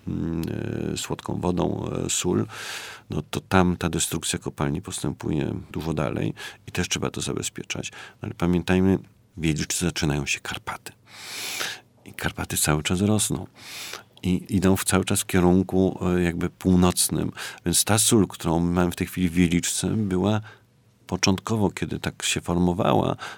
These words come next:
te jakieś trzynaście i pół miliona, e, lat temu, e, pięćdziesiąt kilometrów na południe od Krakowa, gdzieś tak może rejon, mm, Lubnia, Mszany,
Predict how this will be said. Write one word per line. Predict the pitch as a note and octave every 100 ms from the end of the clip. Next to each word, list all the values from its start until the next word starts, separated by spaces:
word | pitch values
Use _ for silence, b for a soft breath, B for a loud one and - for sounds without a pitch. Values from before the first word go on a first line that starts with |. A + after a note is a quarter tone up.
| B
te | - E2+ E2
jakieś | E2 - -
trzynaście | - F#2 D2+ - -
i | F2
pół | - F2
miliona, | E2+ D#2+ E2 D#2 D#2+ D2+ - F2
e, | D#2+ E2 E2
lat | F2 -
temu, | - A#1 G2+ C#3 B B B -
e, | F2+ F#2+ G2 - - -
pięćdziesiąt | - A2 - B2
kilometrów | B2 B2+ B2 B2+ - C3 C3
na | C3+ C3+ C3+ C3+ C#3 C#3+ C#3+ C#3+ C#3+
południe | F3+ G#3+ D#3+ B2
od | G2+
Krakowa, | G2+ F#2+ F#2+ E2+
gdzieś | E2 -
tak | F2
może | F2 E2 E2+
rejon, | E2 D#2 D2+ D#2 E2
mm, | E2 D#2+ D#2 D#2
Lubnia, | G#2 F#2 E2+ D2+
Mszany, | D2 D2 - - D#2 E2